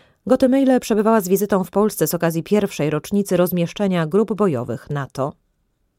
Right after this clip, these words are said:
W kwietniu mogłoby się odbyć drugie spotkanie zespołów do spraw dialogu prawno-historycznego. Do rozmów polskiej i izraelskiej delegacji miałoby dojść tym razem w Polsce. Członek polskiego zespołu i wiceprezes I P N doktor Mateusz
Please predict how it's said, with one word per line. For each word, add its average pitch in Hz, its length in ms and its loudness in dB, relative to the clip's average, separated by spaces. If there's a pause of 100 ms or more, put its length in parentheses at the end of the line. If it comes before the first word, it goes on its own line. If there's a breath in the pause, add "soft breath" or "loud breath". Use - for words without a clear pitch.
(960 soft breath)
W - 60 -20
kwietniu 180 520 2
mogłoby 180 440 2
się 180 160 -2
odbyć 170 400 0
drugie 165 300 0
spotkanie 170 480 -2
zespołów 160 500 -2
do 160 100 -2
spraw 156 260 -2
dialogu 170 460 2
prawno-historycznego. 147 1200 -4 (600 loud breath)
Do 196 200 6
rozmów 190 340 2
polskiej 202 680 0
i 196 220 0
izraelskiej 180 540 0
delegacji 165 640 -2 (360 loud breath)
miałoby 208 380 6
dojść 190 320 2
tym 220 220 0
razem 143 520 -2
w - 60 -20
Polsce. 123 520 -4 (600 loud breath)
Członek 180 340 2
polskiego 175 440 2
zespołu 190 540 2
i 180 140 -2
wiceprezes 185 640 0
I 196 100 -2
P 208 140 -2
N 147 220 0
doktor 160 340 -2
Mateusz 165 400 0